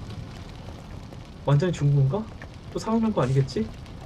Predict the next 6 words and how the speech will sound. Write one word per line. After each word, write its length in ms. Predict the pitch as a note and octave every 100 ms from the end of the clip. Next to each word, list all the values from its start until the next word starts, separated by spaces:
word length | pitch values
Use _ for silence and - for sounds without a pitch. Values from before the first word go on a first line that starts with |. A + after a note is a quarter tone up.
| - -
야, 60 |
불 140 | C3+ E3
좀 100 | E3
켜봐. 220 | C3 G2+ - - - - - - - - - - - - - - - - - - - - - - - - - - - - - - - - - - - - - - - - - - - - - - - - -
<laughs> 1500 | - - D3+ - D#3+ E3+ - D3+ - - C#3 - - - - -
어, 200 | F3+